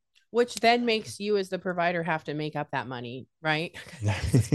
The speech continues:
Speaker 1: 'Cause now you gotta, you gotta stay longer, you gotta see more patients, right? Because the, the department budget is dwindling. So it's just, it's a
Speaker 2: Yeah.
Speaker 1: vicious cycle.
Speaker 2: Uh, but we, I think that's one of the biggest feedbacks is that, hey, we've been able to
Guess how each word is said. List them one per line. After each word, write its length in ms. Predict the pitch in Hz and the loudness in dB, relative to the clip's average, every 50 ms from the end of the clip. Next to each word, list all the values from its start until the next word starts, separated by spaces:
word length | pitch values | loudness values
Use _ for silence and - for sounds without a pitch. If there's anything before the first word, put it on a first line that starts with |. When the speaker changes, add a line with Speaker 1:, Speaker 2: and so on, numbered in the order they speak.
| 120 - - - 117 - - - | 4 4 2 0 -2 0 -2 -2
Speaker 1:
'Cause 100 | 233 220 | 2 4
now 140 | 214 202 | 4 4
you 100 | 214 214 | 6 6
gotta, 240 | 208 208 190 190 185 - | 6 4 4 4 2 0
you 80 | 190 185 | 0 2
gotta 140 | 190 170 | 2 2
stay 240 | 160 - - 190 190 | 2 2 2 4 4
longer, 340 | 190 185 180 180 190 185 190 | 4 4 2 2 2 0 -2
you 80 | 175 175 | 0 0
gotta 160 | 165 147 156 | 0 -2 -2
see 200 | - - 196 180 | -4 -4 -2 -2
more 160 | 180 180 175 | 0 -2 0
patients, 360 | - 175 175 175 - - - | 0 0 -2 -2 -2 -2 0
right? 120 | 190 - 180 | 0 0 0
Because 320 | 190 175 196 180 180 175 - | 0 -2 -2 -2 -4 -4 -6
the, 180 | 170 175 165 156 - | -6 -6 -6 -6 -6
the 220 | - 160 170 160 | -2 0 2 2
department 560 | 156 156 160 - 170 170 160 165 160 151 156 - | 2 0 0 2 0 0 2 0 -2 -4 -2 0
budget 420 | 151 147 156 151 151 147 131 - | 0 0 2 0 -2 -4 -4 -2
is 220 | 151 151 143 147 | -4 -4 -4 -6
dwindling. 640 | - 156 143 139 143 143 151 135 135 127 - - 143 - _ _ _ _ _ _ _ _ _ _ _ _ _ _ _ _ _ | -6 -4 -4 -4 -4 -4 -6 -6 -6 -8 -10 -14 -16 -18 _ _ _ _ _ _ _ _ _ _ _ _ _ _ _ _ _
So 120 | - 185 | -4 -2
it's 180 | 160 180 - - | -2 -2 -4 -4
just, 180 | 226 220 - | -6 -6 -6
it's 400 | 226 - - _ _ _ - - | -8 -10 -10 _ _ _ -12 -6
a 40 | 196 | 0
Speaker 2:
Yeah. 140 | 175 113 120 | 4 4 4
Speaker 1:
vicious 240 | 117 - - - - | 4 0 -6 -8 -4
cycle. 340 | - 147 165 165 - 143 123 | -2 -2 -2 -2 2 4 4
Speaker 2:
Uh, 80 | 120 | 6
but 220 | 107 123 127 104 98 | 6 6 6 6 6
we, 200 | 117 123 131 - | 6 6 6 6
I 160 | - 117 127 135 | 4 4 4 4
think 220 | - 151 131 117 | 4 0 2 4
that's 380 | 107 110 120 120 - - - - | 4 4 4 4 0 -4 -2 0
one 120 | 113 107 | 2 4
of 60 | 104 | 4
the 60 | 104 | 6
biggest 320 | 101 107 101 104 98 - - | 6 6 6 6 2 2 0
feedbacks 460 | 110 107 104 101 98 95 95 - - | 0 2 4 4 4 4 2 0 0
is 100 | 101 95 | 0 2
that, 220 | - 98 101 - | 4 4 4 2
hey, 240 | - - 120 117 117 | 2 4 6 6 8
we've 180 | 117 117 117 110 | 6 6 4 4
been 120 | 110 110 | 4 6
able 240 | 113 113 110 110 104 | 6 6 4 4 0
to 420 | - - - 113 104 101 101 101 | 0 0 2 4 6 6 4 4